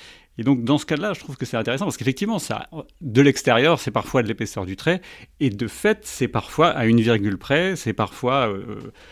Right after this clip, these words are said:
une pause, c'est parfois, c'était, c'était le cas, je repense au discours de François Hollande, par, par exemple, il y avait parfois des formules qui étaient, euh, enfin, il y a, systématiquement même, les, les, les formules qui sont retenues dans le discours présidentiel font l'objet des attentions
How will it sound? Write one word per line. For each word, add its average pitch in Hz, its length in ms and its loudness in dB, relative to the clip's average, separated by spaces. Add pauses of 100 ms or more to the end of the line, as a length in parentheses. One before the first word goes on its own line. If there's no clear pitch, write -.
(140)
une 123 180 4
pause, 156 720 6
c'est 113 120 0
parfois, 135 600 2
c'était, 113 460 -8
c'était 104 260 -8
le 95 60 -4
cas, 110 160 -2
je 101 100 -4
repense 107 300 -4
au 101 40 -4
discours 92 440 -6
de 87 100 -8
François 98 380 -6
Hollande, 120 360 -2
par, 90 280 -6
par 90 180 -12
exemple, 120 320 -6 (400)
il 123 40 0
y - 20 2
avait 117 80 0
parfois 165 280 0
des 110 120 -4
formules 127 440 0
qui 120 120 -4
étaient, 131 320 2
euh, 98 100 0 (400)
enfin, 120 140 0
il 110 80 2
y 131 260 2
a, - 20 4
systématiquement 139 800 0
même, 160 180 2
les, 107 200 -2
les, 110 120 -2
les 110 100 0
formules 123 400 4
qui - 100 -12
sont 104 160 -2
retenues 101 240 -2
dans 107 100 -2
le 95 60 -2
discours 101 340 -6
présidentiel 104 640 -4
font 113 280 -2
l'objet 101 240 0
des 110 120 0
attentions 110 420 -2